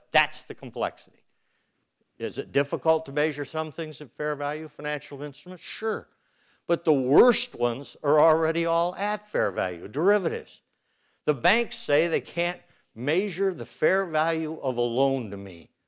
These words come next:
Man, if they really believed that, I'd get into a different business if I were them. Because they already know my credit risk. Do they not know interest rates? Come on, they're bankers. Is presentation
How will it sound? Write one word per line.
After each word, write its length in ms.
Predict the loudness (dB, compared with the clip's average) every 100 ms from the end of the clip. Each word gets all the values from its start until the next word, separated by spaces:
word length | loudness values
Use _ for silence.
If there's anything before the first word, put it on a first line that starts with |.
| _ _ _ _ _ _ _
Man, 480 | -4 -2 -2 -4 -8 -14
if 240 | -14 -6
they 160 | -2 -2
really 300 | -2 -4 -4
believed 400 | -4 -4 -4 -2
that, 340 | 0 0 -2
I'd 280 | -4 -6 -6
get 180 | -8 -6
into 260 | -8 -6 -6
a 60 |
different 400 | -6 -8 -8 -8
business 480 | -8 -8 -12 -18 -20
if 140 | -12
I 120 | -10 -10
were 140 | -12
them. 260 | -16 -16 _ _ _ _ _ _ _ _ _ _ -6
Because 340 | -2 2 4
they 140 | 6 6
already 280 | 6 2
know 220 | 0 0 -2
my 140 | -4
credit 400 | -4 0 0 0
risk. 400 | -6 -8 -10 -18 _ _ _ _
Do 80 | -4
they 160 | -2 -2
not 300 | -4 -6 -6
know 260 | -4 -4
interest 400 | -6 -10 -14 -10
rates? 420 | -10 -10 -12 -20 _ _ _ _ _ _ _ _ _ _ _ _ _
Come 140 | -4 -2
on, 280 | -2 -6 -8
they're 100 | -8
bankers. 520 | -6 -8 -8 -14 -20 -20 _ _ _ _ _ _ _ _ _ _ _ _ _ _ _ _ _ _ _ _ -8
Is 140 | -8
presentation 1000 | 0 2 2 0 -6 0 0 0 -6